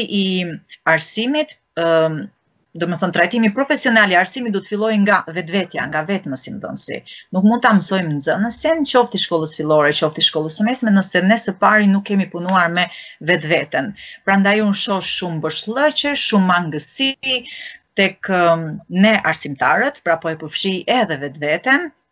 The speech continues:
ë, nëse ne do të ishim më të fortë, më këmbgulës, do të ruanim notën më me kriter, atëherë edhe nxënësit do të ishin më të fortë. Ë, për këtë arsye, nga që cilësia e arsimit nuk është e duhura,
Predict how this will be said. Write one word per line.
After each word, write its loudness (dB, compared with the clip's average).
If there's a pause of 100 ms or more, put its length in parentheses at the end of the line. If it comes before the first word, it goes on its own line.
(600)
ë, -4
nëse -4
ne 2
do 4
të -4
ishim 0
më -8
të -20 (120)
fortë, 4
më -4
këmbgulës, 0
do 2
të 2
ruanim 6
notën 4
më 4
me 0
kriter, 2 (1120)
atëherë 0 (520)
edhe 2 (280)
nxënësit -4
do -4
të -6
ishin -2
më -6
të -16
fortë. 0 (420)
Ë, 6 (400)
për 4
këtë 2
arsye, 0
nga 4
që -4
cilësia 2 (100)
e 0
arsimit -2
nuk -2
është -6
e -6
duhura, 4